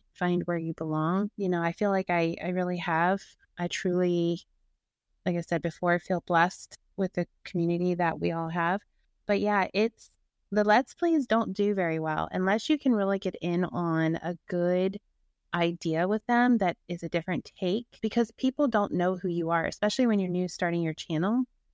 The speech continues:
and you have, like, un-, less than a hundred subscribers, and you, you might hear my cat meowing in the background. Um,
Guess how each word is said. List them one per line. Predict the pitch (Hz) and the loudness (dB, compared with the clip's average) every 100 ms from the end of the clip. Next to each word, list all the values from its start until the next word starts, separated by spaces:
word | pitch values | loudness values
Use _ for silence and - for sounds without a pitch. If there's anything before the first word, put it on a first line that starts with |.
| _ _ - | _ _ -2
and | 185 | 0
you | 175 | 0
have, | 165 175 165 - | 0 2 0 0
like, | 170 - - | -4 -4 -4
un-, | 175 170 - | -2 -2 0
less | 170 160 | 0 0
than | - 170 | -4 -2
a | |
hundred | 170 165 160 160 _ - | 0 0 -2 -4 _ -8
subscribers, | 180 - - 165 160 165 165 165 | -6 -4 -2 0 2 2 0 0
and | - 170 165 165 160 | -2 0 0 0 -2
you, | 165 160 160 160 _ _ _ _ _ _ _ _ - | -2 -2 -2 -4 _ _ _ _ _ _ _ _ -6
you | 185 165 | -2 0
might | 156 | 0
hear | 156 | -2
my | 147 | -4
cat | - 151 143 | -4 -8 -6
meowing | 165 147 147 147 | -4 -2 -2 -2
in | 147 | -2
the | |
background. | 147 147 - 151 156 - _ _ 196 | -4 -8 -8 -10 -10 -12 _ _ 2
Um, | 190 180 170 | 4 4 0